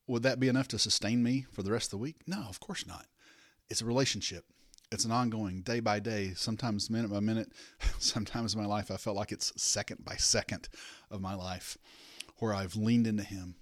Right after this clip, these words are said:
where I've talked to him, and then where I listen, where I just, sometimes I think in today's world, it is so hard to just be quiet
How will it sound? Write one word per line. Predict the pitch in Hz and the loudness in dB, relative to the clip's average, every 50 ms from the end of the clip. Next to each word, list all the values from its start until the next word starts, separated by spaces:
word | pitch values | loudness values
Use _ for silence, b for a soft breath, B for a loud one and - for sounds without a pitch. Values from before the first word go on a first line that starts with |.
| - - | -10 -4
where | - 104 | -2 0
I've | 101 - - | 0 0 0
talked | - - 120 120 113 - | 2 4 6 4 4 2
to | - 95 | -4 -10
him, | 85 95 87 87 85 - _ B B B B B B B B | -8 -10 -10 -12 -12 -14 _ B B B B B B B B
and | - 107 113 | -2 0 2
then | 117 113 113 107 104 98 - _ _ _ _ _ _ - | 4 4 4 2 0 -2 -6 _ _ _ _ _ _ -10
where | 110 107 104 | -6 -2 -2
I | 92 | -2
listen, | 87 85 90 85 - 80 78 82 - b b b b b b b b _ _ _ | -2 0 0 0 0 0 -2 -6 -16 b b b b b b b b _ _ _
where | - 98 | -6 -6
I | 98 | -4
just, | 98 92 - - - B B B B B B B B | -2 -2 -2 -2 -4 B B B B B B B B
sometimes | B - 120 117 113 127 123 120 107 - - - 95 - - | B -2 -2 0 2 2 2 4 2 0 -2 -4 -8 -12 -12
I | - - - | -10 -8 -4
think | - 117 110 - | -2 -2 0 0
in | 113 98 | -2 -4
today's | 95 98 107 113 117 117 104 | -2 0 2 4 4 2 2
world, | 104 101 104 101 104 110 117 120 113 113 - _ b b b b b b b b b b - | 0 -2 0 2 2 2 2 0 -2 -6 -14 _ b b b b b b b b b b -2
it | 110 107 | -2 0
is | 104 101 | 0 2
so | - - - 120 120 120 | 2 2 2 2 2 0
hard | 113 127 123 123 113 101 101 101 98 92 - - - | 0 -2 -2 0 0 0 -2 -2 -2 -2 -4 -4 -2
to | - 110 | -4 -4
just | 101 107 110 101 - - - 110 | -2 0 0 2 0 0 0 -2
be | 104 107 101 | -6 -6 -4
quiet | - - 110 104 98 87 - | -2 0 0 2 2 0 -2